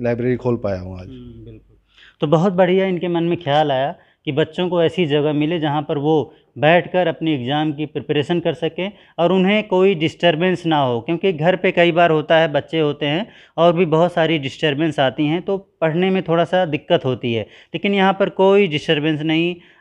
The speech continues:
Speaker 2: आपको वाईफाई भी मिलेगा और न्यूज़पेपर भी मिलेंगे, मैगज़ीन्स भी मिलेंगी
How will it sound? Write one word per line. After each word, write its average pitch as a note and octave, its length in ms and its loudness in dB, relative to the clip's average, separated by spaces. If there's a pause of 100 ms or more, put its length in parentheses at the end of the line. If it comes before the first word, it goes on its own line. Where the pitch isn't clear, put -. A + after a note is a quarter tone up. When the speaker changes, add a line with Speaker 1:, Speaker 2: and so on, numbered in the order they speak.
Speaker 2:
आपको D#3+ 460 2
वाईफाई D3 460 4
भी D#3+ 120 0
मिलेगा D3+ 640 0 (240)
और C3+ 120 -2
न्यूज़पेपर C#3+ 580 0
भी D#3 120 0
मिलेंगे, D3 460 0
मैगज़ीन्स C3 520 -2
भी C#3 140 -2
मिलेंगी C#3+ 500 0